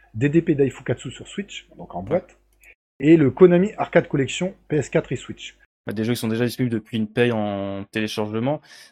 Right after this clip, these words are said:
Speaker 2: Euh, le Galuda deux, le Daifukatsu sur Switch, c'est des, si j'ai pas de conneries, des portages très fidèles à la trois cent soixante, développés par LimeWire, qui sont une boîte fondée par des anciens de Cave, si j'ai pas de conneries.
Speaker 1: Mm.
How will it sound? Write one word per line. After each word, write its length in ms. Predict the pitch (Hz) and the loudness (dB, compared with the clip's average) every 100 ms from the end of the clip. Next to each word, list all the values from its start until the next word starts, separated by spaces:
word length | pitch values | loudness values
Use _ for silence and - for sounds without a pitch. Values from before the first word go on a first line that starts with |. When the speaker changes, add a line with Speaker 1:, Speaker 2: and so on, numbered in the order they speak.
| - | -8
Speaker 2:
Euh, 200 | 101 98 | -4 -4
le 120 | 101 | -4
Galuda 360 | 101 117 113 120 | -2 -2 0 0
deux, 120 | 117 | 0
le 100 | 120 | -2
Daifukatsu 460 | 113 - - 110 123 | -4 -4 -6 -6 -8
sur 200 | 120 107 | -12 -12
Switch, 360 | - 127 - | -6 -6 -6
c'est 320 | - - 107 | -12 -8 -8
des, 420 | 104 107 107 107 107 | -6 -4 -2 -2 -4
si 120 | - | -6
j'ai 40 | |
pas 80 | 120 | -6
de 80 | 135 | -2
conneries, 260 | 147 139 | 0 2
des 120 | 139 113 | 0 -2
portages 600 | 120 - 131 131 127 - | -8 -8 -4 -4 -6 -8
très 160 | - | -6
fidèles 340 | 127 127 135 127 | -6 -4 -2 -2
à 20 | |
la 140 | 117 | -4
trois 120 | 117 120 | -8 -10
cent 120 | 120 | -8
soixante, 560 | 123 - 131 131 135 | -6 -4 -4 -4 -6
développés 440 | 113 123 123 127 127 | -6 -4 -2 -2 -2
par 200 | 123 117 | -2 0
LimeWire, 640 | 120 127 127 127 131 135 - | 0 0 0 0 0 -2 -6
qui 80 | 110 | -12
sont 340 | - 120 110 - _ _ _ 135 | -10 -10 -10 -14 _ _ _ -4
une 200 | 131 131 | -2 0
boîte 280 | 131 147 | 2 0
fondée 260 | - 135 143 | 0 -2 0
par 160 | 135 117 | 0 0
des 200 | 117 127 | -2 -4
anciens 340 | 123 - 123 | -8 -8 -6
de 100 | 120 | -4
Cave, 260 | 123 135 160 | -2 -2 -2
si 160 | - | -8
j'ai 100 | 127 | -10
pas 120 | 123 | -8
de 100 | 120 _ | -8 _
conneries. 360 | 139 131 147 | -4 -2 -2
Speaker 1:
Mm. 120 | 185 | -4